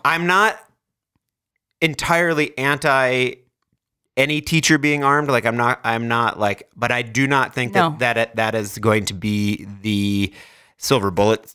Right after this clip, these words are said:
Speaker 1: Oh, shoot. I said silver
Speaker 2: Ooh,
Speaker 1: bullet. Silver
Speaker 2: yeah.
Speaker 1: bullet solution. But the idea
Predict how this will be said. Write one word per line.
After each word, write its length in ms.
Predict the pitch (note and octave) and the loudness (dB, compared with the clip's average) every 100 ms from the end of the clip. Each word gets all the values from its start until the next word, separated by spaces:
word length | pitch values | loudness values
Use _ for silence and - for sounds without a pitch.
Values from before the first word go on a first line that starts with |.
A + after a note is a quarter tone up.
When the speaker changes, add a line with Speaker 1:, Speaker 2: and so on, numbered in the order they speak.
| - | -16
Speaker 1:
Oh, 160 | G#2 - | -12 -6
shoot. 300 | - - - | -6 -6 -8
I 60 | - | -10
said 280 | - - - | -10 -10 -6
silver 240 | G3 A3 | 2 4
Speaker 2:
Ooh, 200 | A#3 A3 | 6 4
Speaker 1:
bullet. 260 | G3+ F3+ E3 | 2 0 0
Silver 180 | E3+ - | 2 4
Speaker 2:
yeah. 60 | |
Speaker 1:
bullet 200 | D3+ D3+ | 4 2
solution. 540 | - C3 C3+ C#3+ E3+ F3+ | 0 0 0 0 -2 -2
But 340 | A#2+ D3+ C#3 C3 | 0 0 0 0
the 140 | C#3+ | 2
idea 720 | C#3 C3+ B2+ G3 G3 D3 C3+ | 2 0 -2 2 4 4 0